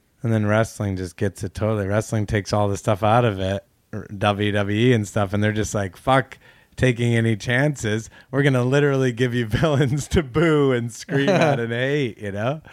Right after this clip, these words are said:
Speaker 2: I think I'm literally still, um, I think I'm still, um,
Speaker 1: I don't watch wrestling, by the
Speaker 2: prejudiced
Speaker 1: way.
Speaker 2: against wrestling.
Speaker 1: Yeah, I don't, I don't watch,
Speaker 2: I
Speaker 1: I d-
Speaker 2: think of it as, it's bad because, you know, I know some people,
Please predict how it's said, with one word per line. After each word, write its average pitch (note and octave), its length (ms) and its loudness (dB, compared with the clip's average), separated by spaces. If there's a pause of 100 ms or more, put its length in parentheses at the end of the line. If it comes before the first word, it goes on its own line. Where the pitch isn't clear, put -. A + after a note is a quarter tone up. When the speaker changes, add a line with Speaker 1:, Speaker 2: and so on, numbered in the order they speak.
Speaker 2:
I C#3 140 2
think B3 260 -2
I'm G#3+ 280 2
literally C#3 460 2
still, B2 680 -2
um, A2 640 -4 (1500)
I A2+ 160 -2
think E3 180 0
I'm E3+ 160 2
still, B2 460 2
um, G#2+ 720 -4 (920)
Speaker 1:
I A#2 100 2
don't A#2 160 4
watch F2+ 240 0
wrestling, E2 320 -4
by - 40 -12 (100)
the A#2+ 60 0
Speaker 2:
prejudiced A2+ 300 -4
Speaker 1:
way. A#2 60 -4
Speaker 2:
against A2 220 -4
wrestling. A2 400 -4
Speaker 1:
Yeah, E2+ 120 -2
I - 20 -2
don't, C3 200 0
I D3 100 2
don't D3 220 2
watch, A#2 200 2
Speaker 2:
I D3 140 2
Speaker 1:
I D3+ 40 2
d- C#3+ 60 -2
Speaker 2:
think E3+ 180 0
of E3+ 140 2
it E3+ 120 4
as, D3+ 200 2
it's D3 200 -2
bad D#3 360 2
because, A#2+ 460 -2
you A#2 80 0
know, A#2 140 -2
I A#2 80 -2
know C3+ 180 0
some C3 220 -4
people, A#2+ 300 -6